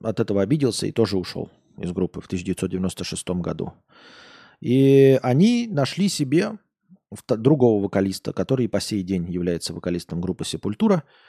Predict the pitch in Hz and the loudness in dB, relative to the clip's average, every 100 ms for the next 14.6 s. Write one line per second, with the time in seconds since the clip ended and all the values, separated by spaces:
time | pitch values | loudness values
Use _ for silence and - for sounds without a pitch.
0 | _ _ - 135 147 - 101 107 117 _ | _ _ 2 2 2 2 0 -2 -12 _
1 | _ _ _ _ - 120 135 - 220 185 | _ _ _ _ 2 4 4 6 6 6
2 | 190 104 98 117 190 170 143 - 98 156 | 0 -4 2 6 6 6 0 -2 0 2
3 | - 147 143 _ _ _ _ _ _ _ | 0 -4 -8 _ _ _ _ _ _ _
4 | _ _ _ _ _ - 104 101 101 98 | _ _ _ _ _ -2 2 2 2 2
5 | 98 - 107 101 101 104 104 147 - 92 | 2 -2 -6 -2 2 2 0 -4 -2 -2
6 | 82 80 - _ _ _ _ _ _ - | -2 -6 -12 _ _ _ _ _ _ 2
7 | 170 151 123 - - 175 151 131 131 131 | 4 6 2 2 0 2 2 2 0 0
8 | 120 87 117 147 139 143 143 139 95 - | -4 -4 -2 -2 -2 -4 -4 -2 -4 -10
9 | - - - - 139 156 117 113 - 120 | -20 -20 -20 -6 2 2 2 -4 -4 -6
10 | 104 104 113 104 - - _ _ 113 104 | -4 -2 0 0 -2 -10 _ _ -8 -4
11 | 104 101 98 98 98 98 87 95 110 104 | 0 0 2 2 4 2 0 0 0 2
12 | 98 98 110 - 95 92 120 147 220 107 | 0 2 2 2 0 2 2 4 4 2
13 | 85 85 - 95 143 202 - 98 90 90 | 0 -4 -2 2 6 6 4 -2 -2 -2
14 | 90 - 104 131 120 - | -6 -6 -2 -2 -2 -6